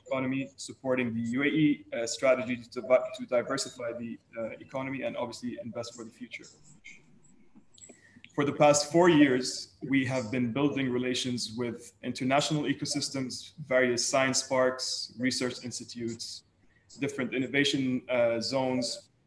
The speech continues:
and academic institutes, all purely to, to, to, to support our ecosystem locally. Uh, we support all our companies to, to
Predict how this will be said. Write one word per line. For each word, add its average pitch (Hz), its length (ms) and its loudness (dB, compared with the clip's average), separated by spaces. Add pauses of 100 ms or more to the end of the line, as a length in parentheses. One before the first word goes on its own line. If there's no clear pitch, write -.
(480)
and 127 460 -2
academic 139 480 4
institutes, - 720 -8 (840)
all 175 300 6
purely 170 380 6 (100)
to, 131 300 0
to, 123 180 -10 (100)
to, 123 120 -10
to - 160 -14
support 139 480 0
our 143 140 10
ecosystem 127 600 -4
locally. 127 420 -4 (220)
Uh, - 320 -10 (260)
we 139 140 6
support 139 400 -2
all 143 160 6
our 139 220 4 (180)
companies 147 600 0 (160)
to, 214 140 -12 (140)
to - 280 -10